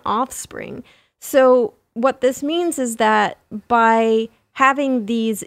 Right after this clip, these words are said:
eusocial behaviors where they help the colony survive, copies of that gene that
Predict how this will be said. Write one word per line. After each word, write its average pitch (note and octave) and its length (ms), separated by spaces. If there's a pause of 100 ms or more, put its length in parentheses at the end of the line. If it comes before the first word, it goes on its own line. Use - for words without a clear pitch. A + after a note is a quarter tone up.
eusocial B3 840
behaviors G#3 920
where G3+ 340
they G3+ 520
help B3 300
the A3 100
colony C#4+ 520
survive, F#3 580 (300)
copies D4+ 460
of A#3 160
that G3+ 320
gene G#3 640 (360)
that G3 560